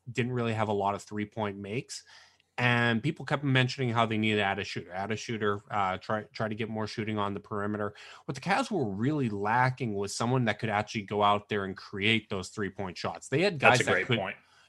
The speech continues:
Speaker 1: they had guys that could knock down three-point shooters. The, the percentages were all good individually,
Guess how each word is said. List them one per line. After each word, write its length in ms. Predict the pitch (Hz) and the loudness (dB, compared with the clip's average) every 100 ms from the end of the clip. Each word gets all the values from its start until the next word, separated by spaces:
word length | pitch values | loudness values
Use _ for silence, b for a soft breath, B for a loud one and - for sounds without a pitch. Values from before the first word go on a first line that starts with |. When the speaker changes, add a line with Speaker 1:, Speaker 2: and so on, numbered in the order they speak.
| 127 | 2
Speaker 1:
they 120 | 147 | 6
had 340 | 175 160 135 | 6 4 2
guys 300 | 123 117 123 | 2 4 4
that 160 | 117 107 | 0 -2
could 160 | 117 | -4
knock 360 | 110 101 113 - | 0 2 2 0
down 280 | 104 104 110 | -4 -2 -2
three-point 400 | 131 131 139 131 | -4 -2 -2 -2
shooters. 300 | 156 170 - | -4 -4 -4
The, 160 | 110 | -4
the 280 | 104 104 104 | -4 -4 -6
percentages 720 | - 104 - 104 123 139 131 127 | -6 -10 -4 -2 0 0 -2 -2
were 200 | 135 131 | -2 0
all 180 | 117 | 0
good 220 | 123 123 120 | 2 0 0
individually, 720 | 110 98 107 107 160 175 196 | 0 0 0 0 -4 -4 -4